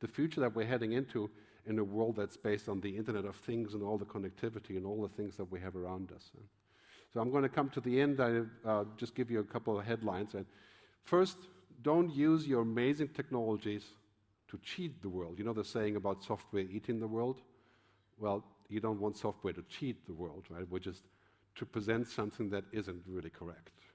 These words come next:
This is a great gif showing you what happens when you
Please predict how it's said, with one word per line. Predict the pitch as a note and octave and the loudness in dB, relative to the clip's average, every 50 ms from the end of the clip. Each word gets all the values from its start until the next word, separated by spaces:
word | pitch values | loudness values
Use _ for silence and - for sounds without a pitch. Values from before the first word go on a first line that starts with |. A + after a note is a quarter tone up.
| _ _ _ _ F#2+ G2 G#2+ A2 | _ _ _ _ -20 -18 -12 -10
This | G#2+ G#2 | -8 -6
is | A2 F#2+ | -6 -4
a | G#2 G2 | -4 -2
great | G2+ G#2+ G#2 G2+ G2 - - - - - - - _ _ _ _ - - A2+ - A2 A2 | 0 2 0 0 0 -4 -14 -20 -20 -20 -20 -20 _ _ _ _ -20 -20 -18 -16 -10 -2
gif | G2 A2 A2 G2+ - - - - | 0 0 0 0 -2 -8 -14 -10
showing | - - G#2+ G2 F#2+ F#2 F#2 | -4 -2 0 0 0 0 -2
you | F#2+ F#2+ F#2 | -2 -4 -4
what | F2+ F#2 F#2 - - - - F#2+ | -4 -6 -10 -10 -14 -20 -12 -6
happens | G2 G2 F#2 - F#2 F2+ - - | -4 -4 -4 -4 -8 -12 -10 -8
when | F#2+ F2 | -8 -6
you | E2 E2+ | -6 -6